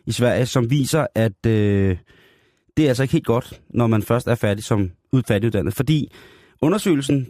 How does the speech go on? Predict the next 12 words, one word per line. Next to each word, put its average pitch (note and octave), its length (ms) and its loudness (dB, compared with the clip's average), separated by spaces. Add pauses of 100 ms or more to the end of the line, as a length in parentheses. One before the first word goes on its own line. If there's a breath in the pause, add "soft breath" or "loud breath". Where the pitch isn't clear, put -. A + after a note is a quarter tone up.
det B2+ 180 2
er, G2 260 0
øh, A#1+ 680 -4 (440)
et - 120 -14
kvalitativt B2 600 -4
studie, F#3 360 -8
som A#2+ 300 -4
er A2 160 -4
af G2+ 240 -6
fireogtyve E3+ 800 -2
politimænds D3+ 640 -2
indstillinger A#2 500 -2